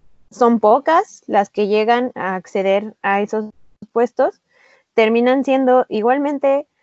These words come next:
oprimidas por, por los, por sus iguales o sus, eh, superiores, pero que también ellas, eh, empiezan a oprimir a, a otras y otros abajo, ¿no?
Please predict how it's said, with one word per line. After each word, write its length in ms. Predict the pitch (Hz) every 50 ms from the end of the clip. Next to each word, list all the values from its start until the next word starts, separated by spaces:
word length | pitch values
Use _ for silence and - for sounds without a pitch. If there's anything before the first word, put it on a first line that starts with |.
| _ _
oprimidas 680 | - 214 202 208 196 202 214 226 233 277 311 392 - _ _ _ _ _ _ - - _
por, 260 | - 202 202 214 -
por 240 | - - 196 196 190
los, 300 | 196 190 190 185 185 196
por 200 | _ - 202 196
sus 120 | 196 190 -
iguales 720 | 208 202 202 202 - - 202 240 247 269 285 302 294 -
o 180 | - 208 202 190
sus, 520 | - _ 202 196 196 196 196 _ _ - _ _
eh, 480 | - 185 185 185 185 185 185 185 185 -
superiores, 640 | - 220 - 208 208 240 247 262 277 311 427 - _ _ _ _ _ _ _
pero 240 | - 233 254 294 285
que 100 | - 294
también 460 | 294 311 302 302 277 277 277 311 370 - _ _ _
ellas, 380 | - 214 214 220 226 240 247 -
eh, 180 | - 214 202 196 - _ - - - - - - - _ _ _ _ _ _ _ _ _ _ _ _ _ _ _ _ _ _ -
empiezan 140 | - 254 240
a 140 | 208 190 185
oprimir 500 | 185 190 190 196 196 202 208 208 202 - _ _ _
a, 300 | - - 190 185 185 180
a 220 | - - 180 180 185
otras 380 | 190 196 - - 208 214 -
y 80 | 196 196
otros 360 | 190 190 - - 208 202 -
abajo, 340 | 185 185 196 202 - 196 190
¿no? 240 | 190 190 220 277